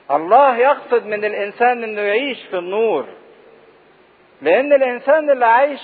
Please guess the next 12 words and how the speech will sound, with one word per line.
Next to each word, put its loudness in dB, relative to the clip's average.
في -2
الضلمة 2
هو 8
الإنسان 2
اللي 0
كل 0
أموره 2
بيرتبها 0
في -6
الضلمة 0
وفي -8
الخفاء، 0